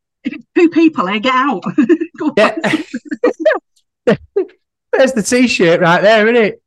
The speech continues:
Speaker 2: If you can't people, people, get out. <laughs> So, listen to this, needs to nick that and have it as their company
Speaker 1: <laughs> Yeah, I'll let you have
Speaker 2: mission
Speaker 1: that, Tim.
Speaker 2: statement.
Speaker 1: I'll let you have that one, yeah. If you can't people, people, get out. <laughs>
Speaker 2: People, people, I love it.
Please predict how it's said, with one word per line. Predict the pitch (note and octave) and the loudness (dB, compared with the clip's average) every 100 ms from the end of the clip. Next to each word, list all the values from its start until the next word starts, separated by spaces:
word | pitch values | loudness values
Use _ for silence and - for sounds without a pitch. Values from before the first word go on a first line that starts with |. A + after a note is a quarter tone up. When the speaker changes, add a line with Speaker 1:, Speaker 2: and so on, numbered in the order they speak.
| _ | _
Speaker 2:
If | F3+ F3 | -6 -6
you | |
can't | - C4+ B3 G3 | -2 0 0 0
people, | B3+ A3 B3 B3 | -2 -2 -2 -4
people, | - A#3 G3 D3 D#3+ | -2 -4 -2 -4 -4
get | D3 F#3+ | -4 -4
out. | G3 F#3 F3 - _ - | -2 -2 -4 -6 _ -12
<laughs> | - _ _ _ _ _ _ _ _ _ _ _ D4 - - | -12 _ _ _ _ _ _ _ _ _ _ _ -12 -10 -10
So, | - C4 C4 - B3+ | -6 -4 -4 -4 -6
listen | C4 C4+ F#3 | -6 -10 -14
to | - F#3 | -16 -10
this, | G3 - | -10 -10
needs | D#3 D3+ - | -12 -14 -14
to | C3 | -10
nick | D3+ F3+ - - | -6 -6 -8 -8
that | C3 A#2+ | -8 -8
and | C3+ | -8
have | D#3 D#3+ | -8 -8
it | D#3 | -12
as | E3+ - | -16 -12
their | D#3 C#3 A#2 - _ _ - | -10 -8 -10 -14 _ _ -10
company | F#3+ E3+ F4 E3 | -8 -4 -4 -4
Speaker 1:
<laughs> | |
Yeah, | C#3 | -4
I'll | A#3 B3+ | -4 -4
let | D#4+ | -2
you | D4 C#4 | 0 0
have | C#4 | 0
Speaker 2:
mission | B3+ | -2
Speaker 1:
that, | G#3+ G#3 | -6 -6
Tim. | |
Speaker 2:
statement. | A#3+ G#3+ - | -8 -8 -6
Speaker 1:
I'll | A#3 B3 | -4 -2
let | B3+ | -4
you | B3 | -4
have | A3 G#3 | -4 -4
that | G3 - | -10 -12
one, | F#3+ G3+ | -16 -16
yeah. | F#3 | -12
If | |
you | A3 | -10
can't | C#4+ D4+ - | -2 -2 -2
people, | D4 D#4 | -6 -8
people, | D4 B3 G#3 | -6 -8 -8
get | F#3 G#3 | -8 -4
out. | G3+ G#3 - | -4 -4 -8
<laughs> | C4 | -6
Speaker 2:
People, | F3+ G#3+ - A3+ | -4 -4 -6 -10
people, | - F#3 F#3+ F#3+ F#3 G3 | -6 -6 -6 -6 -8 -8
I | C3 | -12
love | C3+ C3 C3 | -12 -14 -16
it. | C3+ | -20